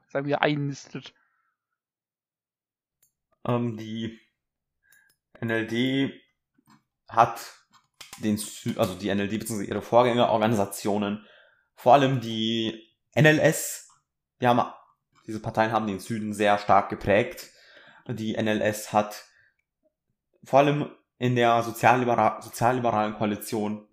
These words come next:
Speaker 2: wirklich starke Arbeit geleistet. Und, äh, die Bürger haben sie damals belohnt bei der zweiten Landtagswahl. Äh, bei der, danach,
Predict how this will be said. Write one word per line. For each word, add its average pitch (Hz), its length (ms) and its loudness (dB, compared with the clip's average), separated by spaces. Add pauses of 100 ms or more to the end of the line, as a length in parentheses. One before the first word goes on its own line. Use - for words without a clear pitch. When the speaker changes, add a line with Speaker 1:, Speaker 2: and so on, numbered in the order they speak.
(120)
Speaker 2:
wirklich 117 320 -4
starke 117 320 4
Arbeit 135 300 2
geleistet. 135 600 -6 (640)
Und, 110 540 -2 (1700)
äh, 117 260 2 (140)
die - 200 -14 (240)
Bürger 120 320 4
haben 120 200 4
sie 110 180 -6
damals 110 880 2 (140)
belohnt 117 600 2 (280)
bei 120 180 2
der 120 380 0
zweiten 113 360 0
Landtagswahl. 117 720 -4 (840)
Äh, 113 300 4 (440)
bei 113 140 4
der, 101 280 4 (2000)
danach, 107 400 0